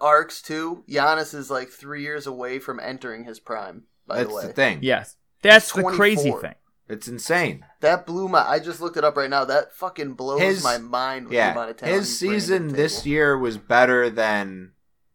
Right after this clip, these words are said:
Speaker 2: LeBron's M V P season, I'm pretty sure. A couple of his M V P
Speaker 3: Yeah.
Speaker 2: seasons, the season he had
Speaker 3: He,
Speaker 2: this year.
Speaker 3: he's, and he seems like a genuinely good dude off the court.
Speaker 1: Yeah.
Speaker 3: Like, just someone who's super easy to root for. Like, you, you love watching him play basketball,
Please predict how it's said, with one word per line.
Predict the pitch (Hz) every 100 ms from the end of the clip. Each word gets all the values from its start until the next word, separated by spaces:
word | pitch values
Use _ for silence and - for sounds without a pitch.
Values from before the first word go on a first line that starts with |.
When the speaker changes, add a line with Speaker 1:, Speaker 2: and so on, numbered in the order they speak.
| _ _ 110
Speaker 2:
LeBron's | 110 101 104 110 107 101 98 95 - - _ _ -
M | 117 120
V | 110
P | - 113
season, | 104 - 98 87 80 71
I'm | 85
pretty | - 92
sure. | 85 95 92
A |
couple | - 127 123
of | 113
his | 104
M | 104 101
V | 95
P | 117
Speaker 3:
Yeah. | 127
Speaker 2:
seasons, | 98 82 82 76
the |
season | 92 110 101
he | 101
had | 170
Speaker 3:
He, | 208 240
Speaker 2:
this | 160
year. | 185
Speaker 3:
he's, | 240 185 -
and | 208 202 - -
he | 214
seems | - 240 262 269
like | 277
a | 196
genuinely | 104 135 160 190 190 175
good | - 151 135
dude | 120 139 120
off | 113 -
the | 107
court. | 101 139
Speaker 1:
Yeah. | 165 -
Speaker 3:
Like, | 123 -
just | 185 -
someone | 185 190
who's | 190 156
super | - - 220 220 214
easy | 180 180 170
to | 156
root | 131 131
for. | - 90 85
Like, | 98 117
you, | 117
you | 110 117
love | 123 170
watching | 156 160 160 160
him | 147
play | 147
basketball, | 131 123 - 120 120 120